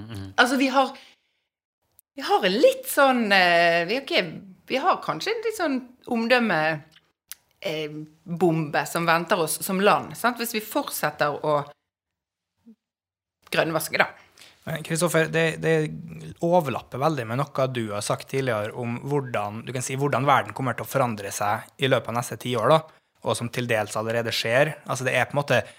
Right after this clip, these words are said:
Speaker 3: det er mye vanskeligere å skufle ting under teppet, fordi at, altså, i disse tider
Speaker 1: Hundre prosent.
Speaker 3: så har alle, i hvert fall i Vesten,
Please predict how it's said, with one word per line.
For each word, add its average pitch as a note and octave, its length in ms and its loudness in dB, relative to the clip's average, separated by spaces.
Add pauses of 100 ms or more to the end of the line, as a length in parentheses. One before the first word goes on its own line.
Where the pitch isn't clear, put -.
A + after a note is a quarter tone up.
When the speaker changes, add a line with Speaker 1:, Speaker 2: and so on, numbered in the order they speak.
(200)
Speaker 3:
det - 80 -4
er C#3+ 60 0
mye C3+ 100 2
vanskeligere B2 640 -2
å - 40 -2
skufle C#3+ 380 -4
ting C3 200 -4
under A#2+ 180 -2
teppet, D3+ 400 0 (480)
fordi C3 320 4
at, B2 180 -2
altså, C3 220 -2
i C3+ 260 0
disse C3+ 300 -4
tider B2+ 320 2
Speaker 1:
Hundre B2+ 160 8
prosent. F#2+ 200 -4
Speaker 3:
så C3+ 140 0
har A#2 360 4 (600)
alle, D3+ 480 6
i - 220 -4
hvert - 180 -8
fall A#2+ 140 0
i C#3+ 60 4
Vesten, - 500 0